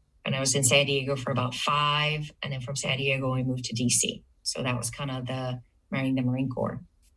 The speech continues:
Back to the, you make the best with the opportunities that you have.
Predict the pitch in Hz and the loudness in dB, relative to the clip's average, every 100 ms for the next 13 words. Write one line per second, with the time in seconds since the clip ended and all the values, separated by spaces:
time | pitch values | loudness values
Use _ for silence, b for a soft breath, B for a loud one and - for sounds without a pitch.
0 | - 170 170 - 185 175 170 165 151 160 | -2 2 2 4 4 4 6 4 6 2
1 | 156 165 156 143 - 156 151 147 147 147 | 2 2 2 2 0 0 0 0 -4 -4
2 | 139 160 135 170 | -2 0 0 -2